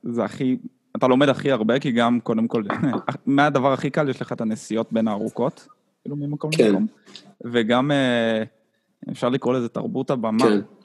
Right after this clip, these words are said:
Speaker 1: אתה יודע, במרכאות, שם ממש אחרת, כי מועדונים הם ריק-,
Speaker 2: כן.
Speaker 1: ערו-, ערומים, הם ריקים, זה כזה, אתה יודע. תביא,
Speaker 2: כן,
Speaker 1: תביא
Speaker 2: אתה מביא הכל.
Speaker 1: כל השיט שלך, כאילו, יש פי איי, יש במה, יש רצפה,
Speaker 2: כן.
Speaker 1: אולי,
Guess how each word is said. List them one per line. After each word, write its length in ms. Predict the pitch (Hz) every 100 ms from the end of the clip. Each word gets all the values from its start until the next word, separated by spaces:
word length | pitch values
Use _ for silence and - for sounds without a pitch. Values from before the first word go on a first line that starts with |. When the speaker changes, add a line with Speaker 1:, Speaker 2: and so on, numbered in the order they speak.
| _ - - _ -
Speaker 1:
אתה 80 | 113
יודע, 180 | 113 113
במרכאות, 680 | 113 113 - 110 113 - _
שם 160 | - 120
ממש 440 | 113 117 131 160
אחרת, 680 | 151 - - 170 147 110 175
כי 200 | 120 110
מועדונים 380 | 110 107 110 233
הם 60 |
ריק-, 140 | - -
Speaker 2:
כן. 140 | - 117
Speaker 1:
ערו-, 260 | 110 127 -
ערומים, 540 | 127 135 196 151 110 131
הם 100 | 120
ריקים, 480 | 120 135 233 120 110
זה 120 | 104
כזה, 500 | - 117 113 113 110
אתה 120 | 110
יודע. 160 | 117 139 117 - _ _ _ _ _ _ _
תביא, 220 | 110 160 202
Speaker 2:
כן, 100 | 139
Speaker 1:
תביא 140 | 120
Speaker 2:
אתה 80 | 101
מביא 200 | 113 120
הכל. 340 | 113 - 113 107 -
Speaker 1:
כל 200 | 208 208
השיט 220 | 196 143
שלך, 140 | - 117
כאילו, 160 | 120 120
יש 100 | -
פי 240 | - 117
איי, 140 | 135 185
יש 240 | 151 -
במה, 260 | 104 110 131
יש 120 | 127
רצפה, 320 | 120 - 147
Speaker 2:
כן. 220 | 175 139
Speaker 1:
אולי, 120 | 127